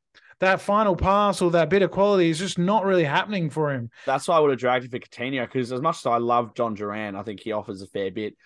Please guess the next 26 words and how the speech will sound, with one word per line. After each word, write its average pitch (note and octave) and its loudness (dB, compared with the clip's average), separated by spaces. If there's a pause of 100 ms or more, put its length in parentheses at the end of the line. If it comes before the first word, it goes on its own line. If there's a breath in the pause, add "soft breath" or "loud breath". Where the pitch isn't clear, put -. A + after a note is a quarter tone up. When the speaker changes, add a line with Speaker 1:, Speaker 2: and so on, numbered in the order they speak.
(600 soft breath)
Speaker 2:
potentially D3+ -4
in A2+ -2
the G#2+ -6
future. - -6
I A#2+ -8
don't C#3+ -4
think D#3+ 0
he's C#3+ 0
Speaker 1:
Mm. C#3 -6
Speaker 2:
quite G#2+ -4
up - -6
for G#2+ -6
it - -14
now. A#2+ -6 (520)
Speaker 1:
Mm. C#3+ -4
Speaker 2:
I A#2 -4
really B2 0
don't B2 -2
think G#2+ -8
he's G#2+ -10
quite G2 -4
up G2+ -6
for E3 -2
it. C3 -2
And C#3 -4
as C3+ -2